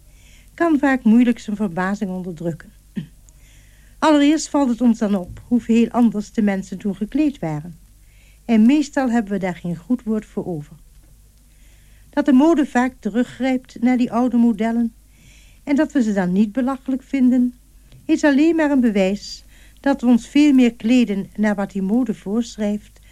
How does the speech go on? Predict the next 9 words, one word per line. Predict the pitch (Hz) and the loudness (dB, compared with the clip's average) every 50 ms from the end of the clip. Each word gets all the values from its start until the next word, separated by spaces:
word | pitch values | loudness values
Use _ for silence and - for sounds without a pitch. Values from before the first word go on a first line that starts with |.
| - - - - | -20 -20 -20 -6
dan | - 262 262 | 0 2 4
naar | 254 247 233 | 4 4 4
onze | 220 208 196 214 | 2 0 -2 -2
eigen | 160 185 190 190 180 220 214 | -4 -4 -4 -4 -4 -4 -6
smaak. | - - - 226 185 143 143 - - - - - - - - - - - - - _ - - _ _ - - - - - - - - - | -6 -4 -4 -4 -4 -4 -8 -12 -20 -20 -20 -20 -20 -20 -20 -20 -20 -20 -20 -20 _ -20 -20 _ _ -14 -4 -2 -2 -2 -2 -6 -6 -2
De | 214 240 | 0 2
een | 240 277 285 285 254 | 2 4 4 4 4
wat | 220 190 - - | 2 -2 -6 -8
vlugger, | - - 240 262 254 254 254 247 | -2 0 2 2 2 0 -2 -4